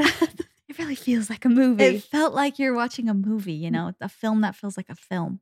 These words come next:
Speaker 2: No, it was, like, an experience. And I, the reason I know that I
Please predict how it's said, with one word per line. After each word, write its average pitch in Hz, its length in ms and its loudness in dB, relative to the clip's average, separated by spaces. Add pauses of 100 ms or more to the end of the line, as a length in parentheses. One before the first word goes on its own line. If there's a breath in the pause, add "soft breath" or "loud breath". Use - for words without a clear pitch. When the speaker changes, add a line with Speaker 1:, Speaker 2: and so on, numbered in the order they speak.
Speaker 2:
No, 226 440 2
it 247 380 4
was, 311 300 -2
like, 214 400 2 (200)
an 226 100 -2
experience. 180 680 0
And 247 120 2
I, 247 200 4 (380)
the 254 100 4
reason 262 300 2
I 294 80 6
know 240 280 4
that 226 140 2
I 208 460 0